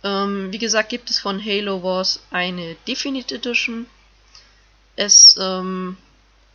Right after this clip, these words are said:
es kam, ähm, auch eine normale raus, also es kam für Xbox raus und die neue Definite Edition, die ist dann für P C.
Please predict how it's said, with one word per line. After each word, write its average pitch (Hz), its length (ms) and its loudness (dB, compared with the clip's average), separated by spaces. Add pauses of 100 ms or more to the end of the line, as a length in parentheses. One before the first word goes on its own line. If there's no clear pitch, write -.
(1400)
es - 300 4
kam, 196 600 -2
ähm, 185 520 -6
auch 196 320 0
eine 180 260 0
normale 185 540 2
raus, 226 180 0
also 196 240 -2
es 196 220 4
kam 208 200 0
für - 140 -6
Xbox - 580 0
raus 214 300 2
und 196 320 -2
die 196 80 -4
neue 190 300 -2
Definite 196 440 -4
Edition, 190 440 -2
die 190 120 -4
ist - 240 -2
dann 196 200 -2
für - 200 -6
P 160 300 -12
C. 165 420 -4